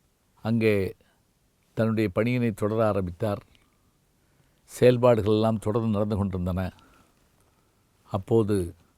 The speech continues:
ஒரு செய்தி ஒன்று வந்தது. அது என்ன என்றால், "சித்திரகூடம் அழிந்தது" என்ற ஒரு வார்த்தை. அது என்ன சித்திரகூடம்? சைவர்கள் பெரிய கோவில் என்று அழைப்பது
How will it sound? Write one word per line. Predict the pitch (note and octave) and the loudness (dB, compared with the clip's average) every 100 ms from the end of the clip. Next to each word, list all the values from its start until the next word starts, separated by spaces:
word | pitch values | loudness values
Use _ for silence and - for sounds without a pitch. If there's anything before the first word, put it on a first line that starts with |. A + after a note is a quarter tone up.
| _ - | _ -10
ஒரு | G#2+ | -8
செய்தி | G#2 A2+ B2+ B2 | -2 0 0 0
ஒன்று | G#2+ G2 | -2 -2
வந்தது. | G2+ F#2 F#2 E2+ - _ _ _ _ _ _ _ _ _ _ _ _ _ _ - | -2 -2 -4 -6 -10 _ _ _ _ _ _ _ _ _ _ _ _ _ _ -10
அது | G#2+ G#2+ | -4 -2
என்ன | G2+ A2 A2 E2 - | 0 -2 -4 -6 -12
என்றால், | - F#2+ F#2+ F#2 - _ _ _ _ _ _ _ _ _ _ - | -10 -4 -4 -4 -8 _ _ _ _ _ _ _ _ _ _ -6
"சித்திரகூடம் | C3 A#2 E3 C3+ B2 A2+ G#2 F#2 _ - | -4 0 4 4 4 2 2 -2 _ -2
அழிந்தது" | A2 A2+ G#2+ G2 F#2 E2 - | 0 2 2 0 0 -4 -8
என்ற | - G#2+ A2 | -6 -2 0
ஒரு | G2+ | 0
வார்த்தை. | F#2 F2+ F2+ D#2 - _ _ _ _ _ _ _ _ _ _ _ _ _ _ _ _ _ | -2 -4 -4 -10 -10 _ _ _ _ _ _ _ _ _ _ _ _ _ _ _ _ _
அது | A2+ A2+ | -4 -2
என்ன | A#2+ C3 | -2 -2
சித்திரகூடம்? | A#2 A2+ A#2 A#2 G2+ G2+ G2 - _ _ _ _ _ _ | -4 -6 -2 -2 0 -4 -6 -16 _ _ _ _ _ _
சைவர்கள் | - - A#2+ C#3+ C3 A2+ G#2 F#2 A2 - _ _ _ _ | -10 0 2 4 2 2 0 -2 -6 -14 _ _ _ _
பெரிய | A#2+ C3+ C#3+ | 0 2 2
கோவில் | A2+ G#2+ G#2+ G2+ | 2 0 0 -2
என்று | F#2+ F2+ F2+ D#2 - | -4 -4 -4 -4 -6
அழைப்பது | G#2+ A2+ G#2+ G2 F#2+ F#2+ C#2+ | 0 0 0 -2 -2 -4 -6